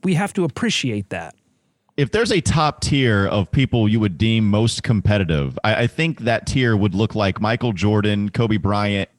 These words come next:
Speaker 2: Tom Brady, and I think that's the list, Doug. I think those are the three people that we put as far as people that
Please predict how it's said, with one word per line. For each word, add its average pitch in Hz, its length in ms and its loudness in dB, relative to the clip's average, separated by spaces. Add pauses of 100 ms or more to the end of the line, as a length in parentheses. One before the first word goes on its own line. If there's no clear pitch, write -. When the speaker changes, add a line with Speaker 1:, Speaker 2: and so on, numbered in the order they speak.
(120)
Speaker 2:
Tom 113 320 0
Brady, 101 520 0
and 95 80 -2
I 98 100 -2
think - 360 -4
that's 120 320 -2
the 95 80 -2
list, 160 460 -2
Doug. 69 280 -2 (460)
I 127 60 0
think 165 300 -2 (220)
those 165 320 4
are 156 100 2
the 131 120 -4
three 143 240 2
people 143 340 2
that 113 180 0
we 120 120 2
put 147 340 2 (320)
as 135 140 2
far 143 200 2
as 120 200 0
people 147 340 0
that 110 320 0